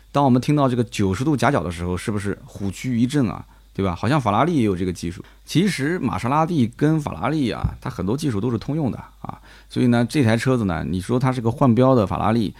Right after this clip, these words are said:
我觉得它官方肯定不承认，但是很多的一些技术上的东西啊，你仔细去追溯的话，都能找得到。然后呢，它配备了一个来自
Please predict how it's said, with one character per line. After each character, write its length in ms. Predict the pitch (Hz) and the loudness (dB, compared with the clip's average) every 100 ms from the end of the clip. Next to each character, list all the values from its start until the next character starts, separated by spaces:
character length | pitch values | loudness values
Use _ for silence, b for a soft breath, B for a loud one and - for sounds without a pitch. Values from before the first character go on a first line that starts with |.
| b b b | b b b
我 120 | 101 98 | 0 2
觉 140 | 107 | 4
得 80 | 123 | 4
它 80 | 123 | 4
官 180 | 156 | 4
方 140 | 151 151 | 4 4
肯 120 | 98 | 0
定 120 | 101 | -2
不 60 | 101 | -2
承 140 | 95 | -2
认， 240 | 107 127 - | -2 -4 -6
但 120 | 127 | -6
是 80 | 117 | -6
很 260 | - - 87 | -6 -6 -2
多 140 | 104 | 0
的 60 | 143 | 0
一 60 | 131 | 0
些 100 | 135 | -2
技 160 | 131 | -2
术 100 | 123 | -2
上 140 | 113 110 | -2 -2
的 60 | |
东 180 | 98 127 | -2 -2
西 160 | 113 78 | -4 -8
啊， 160 | - - | -10 -8
你 140 | 95 | -8
仔 220 | - 92 | -6 -8
细 180 | 117 127 | -6 -6
去 160 | 127 117 | -2 -2
追 320 | - 151 165 | 2 4 4
溯 220 | 165 127 | 2 0
的 80 | 87 | 0
话， 160 | 85 | -4
都 160 | - 156 | -2 0
能 100 | 151 | 2
找 140 | 85 | 0
得 80 | 90 | -2
到。 180 | 131 - B B B B B | -4 -6 B B B B B
然 180 | 120 143 | 6 8
后 120 | 180 | 8
呢， 80 | 156 | 6
它 80 | 156 | 4
配 160 | 160 | 4
备 100 | 151 | 6
了 120 | 131 | 6
一 80 | 123 | 6
个 80 | 120 | 4
来 140 | 107 | 2
自 520 | 110 123 113 101 92 | 2 2 2 2 0